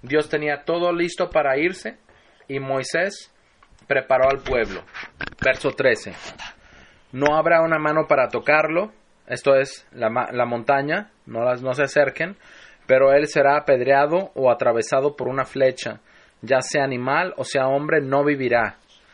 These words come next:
Cuando la trompeta suene prolongada y fuerte, subirán a la montaña". Y descendió Moisés del monte con el pueblo y santificó al pueblo y lavaron sus vestidos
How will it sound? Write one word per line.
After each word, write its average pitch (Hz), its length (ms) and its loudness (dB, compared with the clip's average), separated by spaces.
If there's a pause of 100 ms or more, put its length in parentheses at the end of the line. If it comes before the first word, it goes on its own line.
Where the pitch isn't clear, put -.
(340)
Cuando 143 360 4
la 143 180 4
trompeta 165 680 2
suene 170 400 -4
prolongada 143 920 2 (880)
y 156 240 0
fuerte, 175 680 0 (1400)
subirán 151 800 0 (100)
a 123 140 -2
la 127 120 0
montaña". 120 640 -2 (1800)
Y 131 360 -4
descendió 139 440 0
Moisés 147 400 0
del 143 140 2
monte 160 460 -2
con 135 200 -2
el 123 120 -6
pueblo 147 460 4
y 139 80 -6
santificó 123 580 -4
al 127 120 0
pueblo 151 480 2
y 131 100 -6
lavaron 123 380 2
sus 131 180 -8
vestidos 151 680 -4